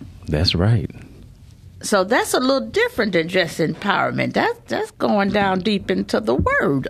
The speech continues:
Speaker 2: of the Lord Jesus Christ. Amen. Amen.
Speaker 1: That's right.
Speaker 2: So I love it. And, and so I, I'm excited. So do you, um, feel like being a speaker first,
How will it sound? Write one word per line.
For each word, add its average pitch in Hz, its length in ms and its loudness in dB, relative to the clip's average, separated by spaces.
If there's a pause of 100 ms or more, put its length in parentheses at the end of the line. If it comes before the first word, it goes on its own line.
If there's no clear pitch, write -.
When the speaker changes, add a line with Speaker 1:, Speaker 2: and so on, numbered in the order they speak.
Speaker 2:
of 175 420 -4
the 302 100 -2 (240)
Lord - 360 0 (100)
Jesus - 800 -4
Christ. - 600 -12
Amen. - 260 -14
Amen. - 160 -8
Speaker 1:
That's - 240 0
right. - 220 -4 (320)
Speaker 2:
So 233 140 0
I 320 600 4
love 330 520 2
it. 220 300 2
And, 233 300 0
and 247 180 0
so 214 260 2 (120)
I, 220 360 0 (380)
I'm 262 160 2
excited. 226 600 0
So 233 100 4
do 202 160 0
you, 233 600 0 (1080)
um, 151 520 2 (360)
feel 294 580 0
like 190 680 0 (300)
being 226 300 0
a 190 100 2
speaker 196 1000 0 (320)
first, - 1120 -4